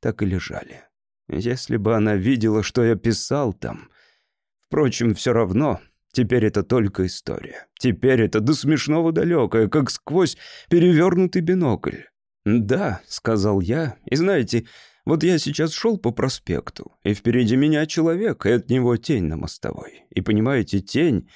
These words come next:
светится. И мне кажется, ну вот я уверен, завтра совсем не будет теней. Ни от одного человека, ни от одной вещи. Солнце сквозь всё».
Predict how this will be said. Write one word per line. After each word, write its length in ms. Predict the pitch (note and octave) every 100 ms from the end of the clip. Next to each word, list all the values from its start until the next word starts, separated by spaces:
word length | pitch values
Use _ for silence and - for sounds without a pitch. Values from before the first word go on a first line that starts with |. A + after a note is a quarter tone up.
| - _
светится. 680 | - E3+ F#3 - - - - _ _
И 120 | G2
мне 240 | G#2+ A2+ G#2+
кажется, 640 | - D#3+ A2+ F#2+ - G2 - - -
ну 100 | C#3+
вот 160 | C#3+ C3+
я 100 | C#3+
уверен, 440 | C#3+ B2 G2+ G2+
завтра 420 | F#2+ D#3+ D#3+ A#2+
совсем 480 | A#2+ D#3 B2+ F3+ F3+
не 120 | F#3
будет 420 | D3+ A2+ G2+ F#2+
теней. 560 | - D3 G#2 - - -
Ни 220 | - A#2+
от 180 | D3 D3
одного 540 | E3 C#3 D#3+ D3 A2+ F2
человека, 500 | G#2 C3+ G3+ D3+ C3
ни 100 | C#3
от 140 | C3+
одной 300 | C#3 C#3 F3+
вещи. 560 | E3+ A#2+ C#2+ - E2+ - - -
Солнце 580 | - F3 G3 C3+ - G#2+
сквозь 480 | - D#3 F#3+ F3+ -
всё». 440 | - - C2+ -